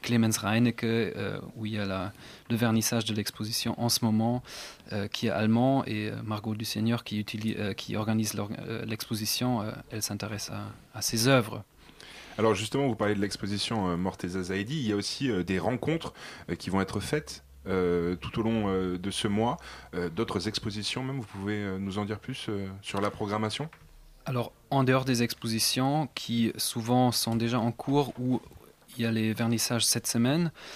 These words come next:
Speaker 1: euh, il y a des rencontres. On avait un, une rencontre, euh, le trois octobre avec Fabio Viscogliosi et, euh, et, euh,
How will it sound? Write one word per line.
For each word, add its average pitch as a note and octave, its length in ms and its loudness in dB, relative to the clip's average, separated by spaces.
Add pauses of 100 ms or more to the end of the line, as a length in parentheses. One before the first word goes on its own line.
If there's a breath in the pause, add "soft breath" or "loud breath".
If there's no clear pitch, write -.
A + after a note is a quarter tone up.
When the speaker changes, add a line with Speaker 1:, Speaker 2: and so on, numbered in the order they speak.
(300 loud breath)
Speaker 1:
euh, A#2 640 6 (240)
il A#2 200 0
y A2+ 80 4
a A2 140 4
des A2 100 0
rencontres. B2 580 0
On A#2 80 2
avait A2 200 2
un, A2+ 200 0
une A#2 140 0
rencontre, A#2 560 0
euh, G#2+ 140 0 (100)
le G#2 140 -2
trois - 200 -2
octobre B2 400 -2
avec G#2+ 260 2
Fabio A2+ 380 0
Viscogliosi A2+ 880 0
et, G#2 220 0
euh, G2 160 -2 (1040 loud breath)
et, G#2+ 240 0
euh, G2+ 80 -4